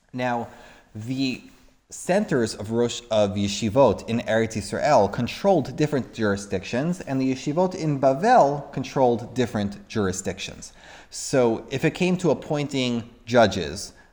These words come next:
or, um, appointing rabbis of certain communities, uh, poskening, uh, if it came to matters of dispute, different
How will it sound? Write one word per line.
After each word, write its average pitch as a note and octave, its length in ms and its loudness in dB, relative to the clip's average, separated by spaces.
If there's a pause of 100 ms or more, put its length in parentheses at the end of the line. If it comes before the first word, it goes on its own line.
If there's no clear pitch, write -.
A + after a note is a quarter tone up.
or, G#2 720 2 (160)
um, F#2 520 2 (380)
appointing B2 540 -2
rabbis A#2 440 8
of G#2+ 80 -4
certain A2+ 260 -4
communities, G2+ 640 0 (340)
uh, F#2+ 120 0
poskening, B2+ 920 2 (380)
uh, F#2+ 400 2
if G2+ 160 -4
it A2+ 100 -4
came A#2+ 380 -4
to G2 580 0 (120)
matters A2 400 4
of F2 100 -4
dispute, C#3+ 800 2 (320)
different F#3 560 0